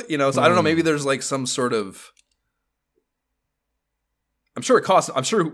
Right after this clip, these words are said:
Speaker 1: whatever, like, I'm sure that music has royalties to
Speaker 2: Yeah,
Speaker 1: it, you know?
Speaker 2: for sure.
Speaker 1: So there, so there's probably some fucking financial reason for all that to be wonky, you know?
Speaker 2: <laughs>
Speaker 1: Uh,
Speaker 2: But if you're gonna
Speaker 1: whatever
Speaker 2: do
Speaker 1: it
Speaker 2: it, you need to do it right and give us the right music. Come on now.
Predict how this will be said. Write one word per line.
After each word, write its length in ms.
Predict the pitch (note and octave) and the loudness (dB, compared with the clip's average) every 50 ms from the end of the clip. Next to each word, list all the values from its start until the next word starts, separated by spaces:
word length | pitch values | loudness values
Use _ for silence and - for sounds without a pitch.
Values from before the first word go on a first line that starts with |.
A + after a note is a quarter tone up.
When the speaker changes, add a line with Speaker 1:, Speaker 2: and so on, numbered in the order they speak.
| - - | -8 -8
Speaker 1:
whatever, 400 | B2+ C3 C3 C#3+ C#3 C#3+ C3 A#2 | -4 -2 -2 0 0 0 -2 -2
like, 160 | G#2+ A2+ A2 A2+ | -4 -6 -8 -10
I'm 60 | A2+ | -8
sure 160 | - F#3+ E3+ | -4 0 2
that 140 | D#3 C#3 - - - A#2 G#2+ A2+ | 2 2 2 -2 -10 -20 -20 -20
music 360 | A#2+ B2 B2 B2 A2+ G#2+ G2+ - | -14 -10 -8 -8 -8 -8 -8 -8
has 200 | G#2+ G2 F2 - | -8 -8 -8 -10
royalties 640 | F2+ F2+ E2 D#2+ - - D2+ C#2+ - - - - _ - | -10 -12 -12 -12 -16 -18 -20 -20 -20 -20 -20 -20 _ -14
to 100 | - - | -8 -6
Speaker 2:
Yeah, 160 | - - - | -6 -6 -6
Speaker 1:
it, 40 | E2+ | -10
you 40 | D#2+ | -16
know? 40 | D2+ | -16
Speaker 2:
for 60 | D2+ | -14
sure. 240 | - - - - - | -12 -12 -12 -12 -12
Speaker 1:
So 160 | - - G#2 | -10 -8 -8
there, 100 | G2+ F#2 - - - - _ | -8 -10 -12 -18 -20 -20 _
so 140 | - - B2 | -14 -10 -8
there's 120 | A#2 A2 - | -8 -6 -4
probably 260 | B2 B2+ A#2 G#2+ F#2+ | -2 -2 -2 -2 -6
some 480 | - - A#2+ A2 G#2+ G#2 G2+ F#2 D#2+ - | -6 -6 -6 -6 -6 -8 -10 -14 -12 -8
fucking 600 | - G2 - - G2 F2+ F2+ E2+ E2+ E2+ F2 - _ | -8 -8 -8 -8 -12 -12 -12 -14 -14 -16 -18 -16 _
financial 440 | - G2 G2 F#2+ F#2+ G2 F#2+ - F#2+ | -8 -8 -8 -8 -10 -12 -12 -14 -14
reason 500 | E2+ E2+ F2 F2+ F#2 F2+ F2+ F2 F2 E2+ | -14 -14 -14 -12 -12 -12 -12 -14 -16 -16
for 200 | E2 - F#2 F#2 | -16 -12 -10 -10
all 160 | F#2 F2+ F#2+ | -10 -10 -10
that 180 | F#2 F2+ F2 - | -10 -10 -12 -14
to 80 | - - | -16 -16
be 80 | E2+ F2+ | -16 -14
wonky, 320 | F2 E2 E2 E2+ E2+ - | -12 -12 -12 -12 -14 -14
you 120 | E2 D#2+ - | -14 -14 -12
know? 720 | E2 D#2+ E2 E2+ - - - - - C#3+ - - - - - | -12 -14 -14 -16 -16 -18 -20 -16 -14 -14 -14 -12 -14 -16 -16
Speaker 2:
<laughs> 40 | - - - - - _ _ _ _ _ | -16 -20 -20 -20 -20 _ _ _ _ _
Speaker 1:
Uh, 460 | - - - E2 E2 E2 D#2 D#2 D2 E2 - _ - | -20 -18 -16 -14 -14 -12 -12 -14 -16 -16 -18 _ -4
Speaker 2:
But 140 | C3 B2+ C3 | -2 0 0
if 100 | A#2 D#3 | 0 2
you're 60 | F#3 | 2
gonna 140 | G3+ E3+ D3+ | 2 2 2
Speaker 1:
whatever 180 | C#3+ G#3 E3 | 4 6 6
Speaker 2:
do 20 | C#3 | 6
Speaker 1:
it 40 | |
Speaker 2:
it, 60 | B2+ C3+ | 6 4
you 40 | D#3 | 0
need 80 | D3+ | 0
to 60 | C3+ A#2+ | 0 0
do 160 | C3 C3 A2 | 0 0 0
it 40 | F#2+ | 0
right 260 | F#2 A#2 A2 G2 F2+ | 0 -2 -2 -2 -4
and 80 | G2+ G2 | -8 -10
give 100 | A2+ G2+ | -8 -8
us 80 | G2+ | -8
the 80 | - G2+ | -8 -8
right 160 | G#2 F#2+ F2 | -10 -12 -12
music. 320 | F2+ F2+ E2+ D2 - - - | -14 -18 -18 -20 -20 -18 -14
Come 160 | - B2 F#2 | -14 -12 -12
on 140 | D2 D2 C#2+ | -14 -16 -18
now. 260 | C#2+ C#2+ E2 - | -20 -20 -20 -20